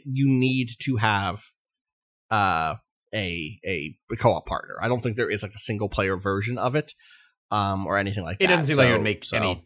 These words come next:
Speaker 2: any
Speaker 1: no, it,
Speaker 2: sense.
Speaker 1: it doesn't at all, at all, at all. Um, any other, any other things you wanna shout out? Take a quick
Speaker 2: Uh,
Speaker 1: dip.
Speaker 2: I'm, uh, unfortunately le-, less high, but at least want to mention it. I played, like, ninety minutes of Stonefly, which is the, the new game
Speaker 1: Oh,
Speaker 2: from
Speaker 1: right.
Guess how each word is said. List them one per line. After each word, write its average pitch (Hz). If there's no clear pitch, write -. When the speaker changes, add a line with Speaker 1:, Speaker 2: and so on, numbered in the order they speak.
Speaker 2:
any 107
Speaker 1:
no, 107
it, 120
Speaker 2:
sense. 101
Speaker 1:
it 110
doesn't -
at 104
all, 76
at 107
all, 60
at 120
all. 113
Um, 214
any 208
other, 202
any 202
other 202
things 202
you 202
wanna 196
shout 202
out? -
Take 139
a 135
quick 135
Speaker 2:
Uh, 135
Speaker 1:
dip. 139
Speaker 2:
I'm, 175
uh, 156
unfortunately 170
le-, 143
less 151
high, 147
but 135
at 127
least 131
want 127
to 117
mention 117
it. 107
I 107
played, 107
like, 104
ninety 104
minutes 104
of 92
Stonefly, 120
which 113
is 101
the, 98
the 104
new 104
game 104
Speaker 1:
Oh, 143
Speaker 2:
from 98
Speaker 1:
right. 120